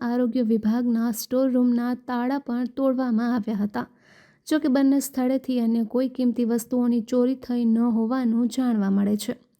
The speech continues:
તસ્કરોએ કચેરીનો સામાન વેરવિખેર કર્યો હતો. આ અંગે જાણ થતાં પોલીસ કાફલો પણ સ્થળ પર દોડી ગયો હતો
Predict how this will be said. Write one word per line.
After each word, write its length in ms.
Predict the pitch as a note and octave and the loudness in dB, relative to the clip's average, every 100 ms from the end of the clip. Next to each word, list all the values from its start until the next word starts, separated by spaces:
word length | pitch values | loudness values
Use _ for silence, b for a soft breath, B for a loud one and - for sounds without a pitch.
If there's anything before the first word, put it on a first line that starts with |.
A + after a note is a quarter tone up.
| b b b _ | b b b _
તસ્કરોએ 560 | A3+ A3 A3+ A3 A3+ A3 | -4 -2 0 2 2 2
કચેરીનો 520 | A3+ A3 A#3+ A#3 A#3 G#3+ | 0 2 2 4 2 0
સામાન 440 | A#3 A3+ A3+ A3+ A3 | 0 0 2 2 2
વેરવિખેર 520 | A3+ A3+ A3+ A3 D4 | 2 2 0 -2 -4
કર્યો 340 | D4 C#4 C4 C4 | -2 0 2 0
હતો. 200 | B3+ B3+ C4+ b b b _ | 0 -2 -4 b b b _
આ 140 | D4+ C#4+ | -2 2
અંગે 200 | C#4 C4+ C#4 - | 2 2 0 0
જાણ 320 | A#3 B3 C#4+ | 0 2 0
થતાં 340 | A#3+ G#3+ F#3 - - | -2 -6 -8 -10 -4
પોલીસ 320 | C#4 C#4+ C#4 | 0 0 -2
કાફલો 400 | - A#3 A#3 - C4 | -4 -4 -2 -2 -4
પણ 280 | A#3 A#3+ A#3+ | -2 -4 -4
સ્થળ 260 | - C4 | -4 -4
પર 240 | C4 G#3+ A3+ A#3 | -2 -2 0 2
દોડી 300 | B3 G#3+ G3+ | 2 2 2
ગયો 200 | G#3 G#3+ | 2 2
હતો 180 | A3+ C4 | -2 -6